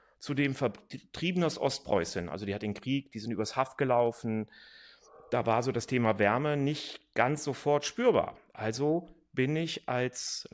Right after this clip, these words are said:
kriege ich jetzt noch Gänsehaut, wenn ich drüber erzähle, Kind groß geworden mit einer gewissen, ich sag mal, wenig Nähe und mit diesem Gefühl, einsam zu sein. Also die einsamste Sau auf der Welt. Das k-, habe ich häufig über mich gedacht.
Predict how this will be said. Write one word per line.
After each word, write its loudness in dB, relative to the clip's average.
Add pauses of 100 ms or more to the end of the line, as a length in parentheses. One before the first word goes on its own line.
kriege -6
ich -4
jetzt -2
noch -4
Gänsehaut, 2
wenn 0
ich -4
drüber -4
erzähle, -4 (1200)
Kind 0
groß 0
geworden -2
mit -8
einer -4
gewissen, -6 (400)
ich -18
sag -8
mal, -6
wenig 0
Nähe 0 (1040)
und -4
mit -6
diesem -8
Gefühl, -6
einsam 0
zu -10
sein. -10
Also -12
die -6
einsamste -2
Sau 0
auf -4
der -6
Welt. -8
Das -18
k-, -20 (200)
habe -6
ich -10
häufig -4
über -8
mich -6
gedacht. -8